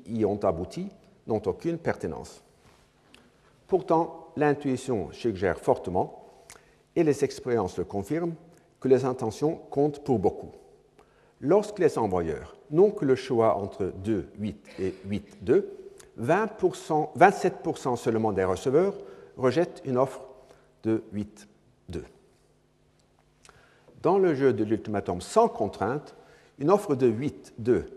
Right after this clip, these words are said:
est perçue comme un affront et une insulte, puisque les receveurs savent que l'envoyeur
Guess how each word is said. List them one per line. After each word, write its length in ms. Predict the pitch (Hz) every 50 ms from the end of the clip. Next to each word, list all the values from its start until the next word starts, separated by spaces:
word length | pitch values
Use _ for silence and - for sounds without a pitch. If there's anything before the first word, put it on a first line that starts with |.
| -
est 80 | - 135
perçue 400 | - - 131 123 - - 135 -
comme 180 | - 107 90
un 60 | 90 82
affront 420 | 82 82 - - 95 123 190 214 - - - - - _ _ -
et 120 | 104 98
une 100 | 87 85
insulte, 540 | 82 85 95 - - 190 233 - - - - - _ - - - _ _ _ _ _
puisque 260 | - 151 139 147 -
les 120 | 131 117 117
receveurs 420 | 110 113 110 - 117 113 113 107 -
savent 420 | - - 151 165 190 196 190 190 - - - - -
que 100 | - 127
l'envoyeur 580 | 117 110 107 104 107 110 107 110 127 151 170